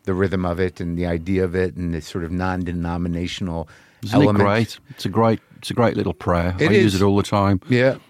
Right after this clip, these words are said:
Speaker 2: I start my day with prayer and I end, I end my day with prayer. That's just become, you know, you know as well when you, when you're an addict,
Speaker 1: Yeah.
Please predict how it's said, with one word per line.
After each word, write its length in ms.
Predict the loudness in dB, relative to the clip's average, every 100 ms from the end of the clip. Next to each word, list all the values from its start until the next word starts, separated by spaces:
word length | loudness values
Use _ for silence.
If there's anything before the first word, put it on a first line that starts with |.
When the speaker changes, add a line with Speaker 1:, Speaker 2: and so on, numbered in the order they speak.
| -4
Speaker 2:
I 60 | -2
start 300 | 2 4 4
my 120 | 4
day 260 | 4 4 4
with 220 | 2 0
prayer 320 | 0 2 2
and 80 | 0
I 140 | 0
end, 220 | 0 -2 -2
I 120 | 0
end 140 | 2 2
my 120 | 2
day 220 | 2 0
with 180 | 0 -4
prayer. 380 | -4 -2 -2 -4 _ _ -20 _
That's 240 | -6 -4 -2
just 260 | -2 -2
become, 340 | -4 -2 2 6
you 80 | 6
know, 340 | 6 2 0 -10 -2
you 120 | 2
know 180 | 4 4
as 120 | 2
well 220 | 2 4
when 160 | 4 6
you, 120 | 4 4
when 160 | 4
you're 120 | 6
an 100 | 4 2
addict, 540 | 0 2 0 0 -6
Speaker 1:
Yeah. 220 | -2 -2